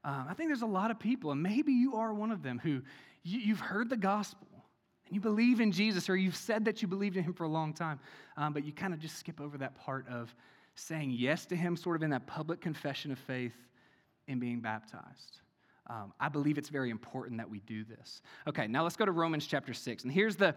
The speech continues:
here's the meaning of baptism. That's the method. That's sort of, like, how we see it happen. Here's the meaning of baptism. Acts chapter six.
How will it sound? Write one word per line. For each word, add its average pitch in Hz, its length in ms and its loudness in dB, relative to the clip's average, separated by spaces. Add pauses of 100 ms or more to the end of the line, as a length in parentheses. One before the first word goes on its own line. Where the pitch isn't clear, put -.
(200)
here's 240 160 6
the 233 100 6
meaning 156 540 2
of 123 60 -2
baptism. 120 340 -2
That's 254 160 8
the 202 120 2
method. 170 500 4
That's 202 180 6
sort 226 160 4
of, 196 60 0
like, 143 160 2
how 202 260 4
we 202 140 2
see 185 200 0
it 143 80 0
happen. 156 360 2 (260)
Here's 220 240 2
the 190 80 0
meaning 156 320 2
of 120 80 -2
baptism. 110 500 -8 (200)
Acts 151 240 -6
chapter 131 280 -6
six. - 440 -10